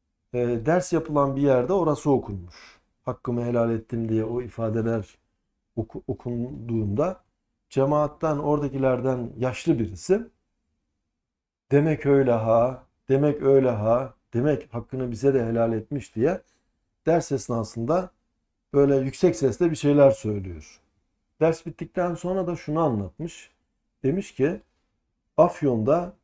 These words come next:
Bediüzzaman'a zehir şırınga edildi. Görevlilerden biri bendim." demiş. Ve,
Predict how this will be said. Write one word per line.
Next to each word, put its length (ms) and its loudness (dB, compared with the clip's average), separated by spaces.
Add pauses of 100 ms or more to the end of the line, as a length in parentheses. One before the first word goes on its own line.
(140)
Bediüzzaman'a 920 -2 (100)
zehir 360 -4
şırınga 480 -6
edildi. 560 -4 (1400)
Görevlilerden 840 4
biri 200 -4
bendim." 420 -2
demiş. 440 -18 (2250)
Ve, 320 4